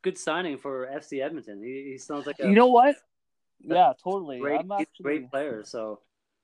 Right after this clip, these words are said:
Speaker 2: I'm actually, maybe I shouldn't say this, but I don't care. Whatever. I'm actually excited to see F C Edmonton. They got, a-, at least on paper, looking at the players that they have, it's like, hmm, I'm actually,
Speaker 1: Yeah.
Speaker 2: they, on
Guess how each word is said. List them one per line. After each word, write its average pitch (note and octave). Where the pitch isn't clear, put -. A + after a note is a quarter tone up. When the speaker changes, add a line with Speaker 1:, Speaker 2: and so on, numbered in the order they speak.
Speaker 2:
I'm D#3
actually, A#3+
maybe C#3+
I D3+
shouldn't C3+
say B2
this, B2+
but B2+
I B2+
don't A#2+
care. A2
Whatever. A2+
I'm F#3
actually C#4+
excited F#3+
to E3+
see F3+
F D#3
C D#3
Edmonton. C3
They C#3
got, A3
a-, -
at D#3
least A#3+
on F3
paper, F3
looking D#3+
at F3+
the D3+
players C#3+
that B2
they A2+
have, A2+
it's A#2+
like, B2+
hmm, G3+
I'm C#3
actually, A3
Speaker 1:
Yeah. F3+
Speaker 2:
they, G#3+
on G#3